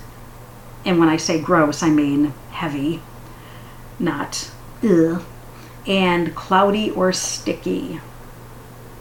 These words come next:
So, I'm here, here it is. Here's this little quiz I'm gonna give you. So, again, this is very basic, okay?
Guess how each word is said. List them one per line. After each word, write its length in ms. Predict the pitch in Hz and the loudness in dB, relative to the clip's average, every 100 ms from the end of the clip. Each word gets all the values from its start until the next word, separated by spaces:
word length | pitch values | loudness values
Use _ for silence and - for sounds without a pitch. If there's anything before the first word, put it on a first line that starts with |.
| - - - - | -18 -18 -16 -8
So, 580 | - 247 202 185 - - - - - 247 | 6 8 10 8 4 -4 -16 -16 0 10
I'm 200 | 254 226 | 10 12
here, 320 | 262 269 262 | 12 12 10
here 260 | 247 247 | 8 10
it 100 | 240 | 10
is. 260 | 180 160 160 | 8 6 4
Here's 280 | 226 233 180 | 6 6 6
this 240 | 220 - | 2 4
little 220 | 214 185 | 2 2
quiz 340 | 170 - 180 180 | 0 2 4 4
I'm 140 | 165 | 4
gonna 160 | 165 156 | 6 4
give 200 | 160 147 | 2 2
you. 300 | 160 175 - - - - - - - - - - - - - - | -2 -4 -10 -12 -18 -18 -18 -18 -18 -18 -14 -14 -14 -18 -18 -10
So, 640 | - - 220 202 196 202 - - - - - - - - - - - - - - - - - | -4 4 10 10 10 4 -2 -12 -18 -18 -18 -20 -20 -18 -18 -18 -18 -18 -18 -18 -18 -18 -2
again, 320 | 226 202 226 202 | 2 6 6 4
this 160 | 196 | 0
is 100 | 196 | -2
very 500 | 165 175 175 180 190 | 2 6 6 4 2
basic, 580 | 170 185 190 - 180 - - - | 2 0 0 -2 -4 -6 -14 -12
okay? 640 | 175 165 175 156 156 220 | -10 -8 -4 -2 -2 -4